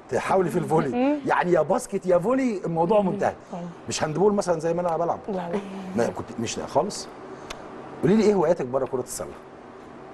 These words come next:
Speaker 2: بره كرة السلة، آم،
Speaker 1: أصحابك، خروج،
Speaker 2: سهر،
Speaker 1: سهر،
Speaker 2: مم.
Speaker 1: ولا مفيش؟
Speaker 2: مش، لا، لا، في طبعًا،
Speaker 1: آه،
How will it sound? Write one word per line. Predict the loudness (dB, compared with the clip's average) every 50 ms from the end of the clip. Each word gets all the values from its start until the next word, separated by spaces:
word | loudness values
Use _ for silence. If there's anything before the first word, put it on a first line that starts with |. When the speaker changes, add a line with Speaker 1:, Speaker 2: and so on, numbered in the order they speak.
| -12 -6 -2
Speaker 2:
بره | 2 2 2 4 2 2 0 0
كرة | -2 -2 -2 -2
السلة، | -8 -14 -14 -8 -6 -4 -2 0 0 0 2 2 0 0 -2 -4
آم، | -4 -2 0 0 2 2 2 2 2 0 -4 -8 -12 -12 -12 -12 -12 -12 -12 -12 -12 -12 -12 -12 -10 -10 -10 -10 -10 -8 -6
Speaker 1:
أصحابك، | -4 0 2 2 4 4 2 -2 -4 -6 -10 0
خروج، | 0 2 4 4 4 2 2
Speaker 2:
سهر، | 0 0 0 2
Speaker 1:
سهر، | 4 4 4 4 6 6 4 4
Speaker 2:
مم. | 2 -2 -10 -20 -20 -20 -20 -20 -20 -20 -20 -20 -20 -14 -10 0 2
Speaker 1:
ولا | 4 4 4 4
مفيش؟ | 2 0 -2 -2 -2 -6 -4 -2
Speaker 2:
مش، | -2 -2 0 2 2
لا، | 4 4 6
لا، | 6 6 6 4 2 0
في | 0 0 2 2 4 4
طبعًا، | 6 4 4 4 2
Speaker 1:
آه، | 0